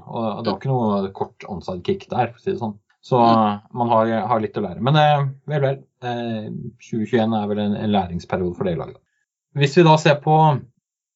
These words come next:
første divisjon, så hadde vi oppgjør mellom Olavs mann, Olavs menn og Lillestrøm Starfighters. Det er returoppgjøret, for det var jo, som vi snakket om sist, eh,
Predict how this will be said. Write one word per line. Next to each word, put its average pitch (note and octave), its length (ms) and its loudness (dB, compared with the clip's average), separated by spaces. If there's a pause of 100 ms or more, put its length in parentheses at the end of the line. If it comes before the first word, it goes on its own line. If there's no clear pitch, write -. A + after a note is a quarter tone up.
(240)
første - 240 0
divisjon, B2 360 -2 (160)
så D3 560 0 (320)
hadde A#2+ 280 -10
vi A#2+ 120 0 (100)
oppgjør A2 340 -2
mellom A#2+ 320 0
Olavs A#2 380 0
mann, C#3 300 0 (100)
Olavs C3 440 0
menn C3+ 280 2
og A#2+ 440 4 (600)
Lillestrøm B2+ 420 2
Starfighters. A#2+ 540 0
Det B2 160 0
er C3 140 2
returoppgjøret, B2+ 640 2
for D#3+ 100 0
det C#3 80 2
var B2+ 160 0
jo, B2+ 160 0
som C3+ 160 -2
vi A#2+ 80 -4
snakket B2 180 -8
om A2+ 60 -4
sist, A#2+ 360 -4
eh, A#2 220 4